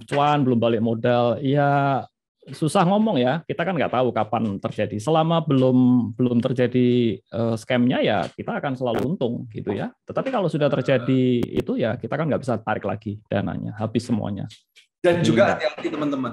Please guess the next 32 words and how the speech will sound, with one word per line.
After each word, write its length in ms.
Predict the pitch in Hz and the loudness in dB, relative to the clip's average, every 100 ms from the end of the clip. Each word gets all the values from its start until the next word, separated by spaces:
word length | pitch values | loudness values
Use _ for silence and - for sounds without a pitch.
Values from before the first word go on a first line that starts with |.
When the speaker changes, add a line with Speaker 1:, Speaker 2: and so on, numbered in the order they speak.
| 113 | -4
Speaker 2:
Kalau 340 | 175 202 190 | 0 2 0
leader, 380 | 208 214 - 139 | 0 -4 -2 -2
saya 160 | 135 185 | 0 -2
ngomong 280 | 202 202 160 | 0 -2 -4
big 200 | 156 - | -8 -8
boss-nya 440 | 131 123 - 147 | -8 -8 -8 -8
mereka, 580 | 139 135 135 110 90 101 | -4 -6 -6 -6 -8 -10
mereka 260 | 131 143 160 | -8 -4 -4
itu 160 | 165 202 | -4 -4
udah 240 | 135 120 | -6 -8
tahu 240 | - 139 | -6 -6
prediksi 480 | 139 127 110 - 110 | -4 -8 -10 -12 -12
bahwa 240 | 101 107 110 | -8 -8 -8
ketika 300 | 107 120 117 | -8 -6 -4
scam 400 | - - 131 127 | -6 -8 -6 -4
apa 200 | 117 120 | -6 -6
segala 260 | 117 117 123 | -6 -4 -4
dia 220 | 120 120 | -4 -6
itu 100 | 165 | -6
sudah 180 | - 117 | -8 -8
mempersiapkan. 840 | 113 107 113 113 104 - 98 - _ - - _ | -8 -10 -10 -8 -8 -6 -6 -8 _ -20 -20 _
Makanya, 420 | 104 104 127 147 139 | -12 -6 -4 -4 -4
eh, 300 | 120 120 117 101 | -2 -2 -2 -4
beli 200 | 110 107 | -8 -6
aset, 640 | - 151 - 143 143 143 | -6 -6 -6 -4 -2 -4
ngamanin 460 | 127 117 113 110 107 | -6 -10 -8 -8 -8
aset, 400 | 135 147 147 139 | -6 -4 -4 -4
itu 140 | 160 | -4
mereka 280 | 208 190 202 | -2 -2 -2
sudah 200 | 233 160 | -4 -4
melakukan 340 | 135 131 131 | -2 -2 -4
semua. 500 | 127 180 175 117 110 | -6 -6 -4 -4 -6